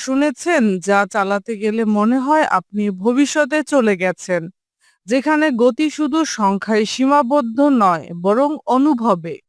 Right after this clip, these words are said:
কাওয়াসাকি নিয়ে এসেছে এক দানব, নতুন চমক Corleo টু। এটা শুধু একটা বাইক না, এটা একটা বিপ্লব। এটা হলো দুই হাজার পঁচিশ সালের হাইটেক স্পোর্টস বাইক, যা প্রথমবার দেখা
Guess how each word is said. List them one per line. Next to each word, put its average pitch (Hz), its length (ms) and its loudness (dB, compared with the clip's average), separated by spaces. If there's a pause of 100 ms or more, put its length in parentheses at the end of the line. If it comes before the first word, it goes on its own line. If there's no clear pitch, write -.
(520)
কাওয়াসাকি 208 640 0 (160)
নিয়ে 226 200 0 (100)
এসেছে 311 360 -4 (200)
এক 208 80 -2 (160)
দানব, 185 380 0 (280)
নতুন 330 300 2 (160)
চমক 311 380 4 (200)
Corleo 285 520 2 (200)
টু। 240 120 2 (640)
এটা 269 220 2 (100)
শুধু 330 200 -2 (120)
একটা 277 220 -2 (140)
বাইক 190 260 0 (160)
না, 156 100 -6 (240)
এটা 185 160 -4 (100)
একটা - 180 -2 (180)
বিপ্লব। 190 500 0 (540)
এটা 247 260 2
হলো 320 140 4 (120)
দুই 240 100 4 (100)
হাজার 220 260 2 (120)
পঁচিশ 311 300 0 (100)
সালের 311 300 2 (120)
হাইটেক 277 480 -2 (180)
স্পোর্টস 285 460 0 (220)
বাইক, 160 280 -2 (260)
যা 196 80 0 (120)
প্রথমবার 277 480 0 (120)
দেখা 196 240 -2